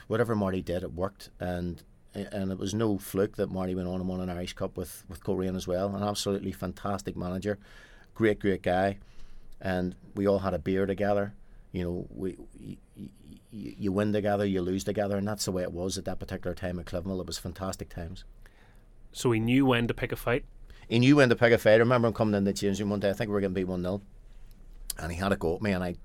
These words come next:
Speaker 1: I jumped up, and, um, I think he had, he had by the throat, and I was trying to get at him, and, <laughs> you know, there was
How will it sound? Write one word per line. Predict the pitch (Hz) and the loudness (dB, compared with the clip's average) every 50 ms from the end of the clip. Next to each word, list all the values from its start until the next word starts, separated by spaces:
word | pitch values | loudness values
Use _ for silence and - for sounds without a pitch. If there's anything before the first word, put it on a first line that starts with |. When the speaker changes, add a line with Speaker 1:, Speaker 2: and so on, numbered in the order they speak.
| - - - - | -16 -16 -10 -4
Speaker 1:
I | 90 92 | -4 -4
jumped | 85 - 92 85 80 - 87 | -2 -2 -4 -4 -2 -2 -2
up, | 95 - - | -2 -2 -2
and, | 90 85 85 - - - - - - - - - - - - | -4 -4 -4 -8 -12 -16 -16 -18 -18 -18 -18 -18 -16 -10 -6
um, | - 90 90 87 87 87 87 90 | -2 0 2 2 2 0 0 -2
I | 87 85 | -4 -2
think | - - 92 92 | -2 -2 0 0
he | 92 | -2
had, | 87 87 87 90 87 - - - - | -2 -2 -4 -4 -6 -8 -8 -8 -6
he | 90 | -4
had | 90 80 - - - - - - - | -6 -6 -8 -12 -16 -20 -20 -20 -18
by | - 76 - 92 92 | -18 -6 -2 0 0
the | 87 82 | 0 0
throat, | - - 85 85 98 - | -2 -2 -2 -2 -2 -2
and | 95 92 | -4 -4
I | 92 | -4
was | 85 90 85 - - | -4 -6 -8 -8 -12
trying | - - 98 92 92 | -6 -4 -2 -2 0
to | 90 | 0
get | 92 87 | 0 0
at | 85 85 87 92 | 2 2 2 0
him, | 98 92 92 | 0 0 0
and, | 87 87 87 - | -2 -2 -4 0
<laughs> | - 285 - - - - - | 0 0 0 -2 -18 -14 -4
you | - 101 104 | 0 2 2
know, | 98 98 | 4 2
there | 90 | 2
was | 92 92 - - | -2 -2 -4 -6